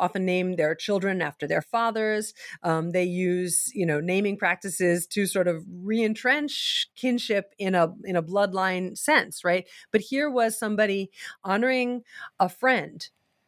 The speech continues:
honoring somebody from, you know, a, a Palestinian citizen of Israel as a, and he is from the West Bank,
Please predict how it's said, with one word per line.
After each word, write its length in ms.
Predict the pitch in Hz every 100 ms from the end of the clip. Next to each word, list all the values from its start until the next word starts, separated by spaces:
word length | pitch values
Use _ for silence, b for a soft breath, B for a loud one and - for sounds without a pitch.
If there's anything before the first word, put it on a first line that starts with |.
| b b b b _
honoring 380 | 185 208 226 226
somebody 360 | - 226 220 233
from, 440 | 226 214 208 208
you 100 | 220
know, 280 | 214 196 190 -
a, 140 | 185
a 40 | 185
Palestinian 380 | 202 214 226 202
citizen 360 | 247 233 226
of 120 | 214
Israel 400 | 214 220 220 220 -
as 140 | 190
a, 160 | 196 196 -
and 160 | 190
he 220 | 180 220 220
is 240 | 208 - - -
from 160 | 220
the 80 | 226
West 320 | 226 226 -
Bank, 460 | 240 214 - -